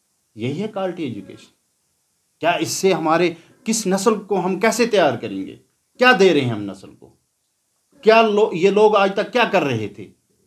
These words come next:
मैं, मैं ही नहीं कह रहा हूँ, आप एजुकेशन डिपार्टमेंट के पास जाइए। कल एक रिटायर्ड सीयू का मैं इंटरव्यू सुन रहा था, वो कह रहा था यहाँ एजुकेशन तबाह है क्योंकि, अ, तीन क्ला-, तीन, अ, रूम में हम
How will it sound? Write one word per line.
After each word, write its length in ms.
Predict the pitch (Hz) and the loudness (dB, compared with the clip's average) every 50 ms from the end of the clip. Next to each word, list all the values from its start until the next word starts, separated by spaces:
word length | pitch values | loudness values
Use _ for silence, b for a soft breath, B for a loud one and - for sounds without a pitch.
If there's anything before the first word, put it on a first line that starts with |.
| _ _ _ _ _ _ _ _ _ _ _ _ - | _ _ _ _ _ _ _ _ _ _ _ _ -6
मैं, 360 | 127 120 143 165 180 190 160 | -2 2 2 4 4 2 2
मैं 240 | 135 147 127 143 160 | 0 0 2 4 4
ही 180 | 185 208 220 240 | 4 4 4 2
नहीं 200 | 240 254 262 233 | 2 2 0 2
कह 120 | 247 220 | 2 2
रहा 120 | 185 156 131 | 2 0 -2
हूँ, 100 | 120 117 | -2 0
आप 200 | 151 170 170 180 | 0 0 2 0
एजुकेशन 360 | 170 147 151 165 190 185 202 | -2 -2 0 -2 -2 -2 -2
डिपार्टमेंट 420 | 202 180 202 196 196 202 208 190 180 | -4 -2 0 0 0 -2 -4 -4 -4
के 60 | 202 | -6
पास 220 | 190 190 190 185 | -2 -2 -2 -2
जाइए। 200 | 180 185 196 208 | 0 0 -2 0
कल 240 | 202 202 196 190 170 B B B B B | 2 2 2 2 0 B B B B B
एक 140 | 160 156 151 | -4 -2 -2
रिटायर्ड 360 | 160 135 - 180 185 185 175 | -2 0 2 4 4 4 2
सीयू 240 | - - 190 202 190 | 0 -4 -2 -2 0
का 120 | 190 190 | 0 0
मैं 320 | 180 180 180 170 147 143 B B B - | 0 0 0 0 -2 -4 B B B -4
इंटरव्यू 300 | 156 151 151 156 190 190 | -2 -2 0 0 0 0
सुन 200 | 160 - 190 175 | 0 0 0 0
रहा 180 | 170 175 170 165 | 2 4 4 4
था, 140 | 165 208 202 | 4 4 2
वो 120 | 180 180 | 2 0
कह 160 | 175 180 175 | 0 -2 -2
रहा 160 | 170 165 170 165 | -2 -2 -2 -4
था 120 | 170 185 | -2 -2
यहाँ 260 | 175 165 160 170 170 | -2 -2 -2 -2 -4
एजुकेशन 500 | 156 147 151 151 160 151 - 180 165 165 B B B B _ - | -4 -4 -4 -4 -4 -4 -4 -6 -6 -6 B B B B _ 0
तबाह 240 | 160 156 180 190 170 | 2 4 6 6 6
है 260 | 131 - - - - _ _ _ _ _ _ _ _ _ _ - | 4 2 -6 -12 -20 _ _ _ _ _ _ _ _ _ _ -4
क्योंकि, 460 | 143 147 147 147 185 175 151 139 B B B - | 0 0 2 4 4 4 4 2 B B B -10
अ, 220 | 123 135 143 143 | -6 -4 -4 -4
तीन 320 | 135 127 127 175 180 185 175 | -4 -2 2 2 2 2 2
क्ला-, 420 | 175 175 175 170 175 160 165 156 | 0 2 2 2 2 2 0 -4
तीन, 400 | 147 - 175 180 180 185 185 175 | -4 -2 0 0 2 2 0 -2
अ, 360 | 165 151 147 147 147 143 143 | -2 0 0 0 0 2 2
रूम 260 | 139 131 156 170 180 185 | 2 2 4 2 4 4
में 140 | 180 180 | 2 2
हम 260 | 165 160 170 170 160 | 2 2 0 -2 -4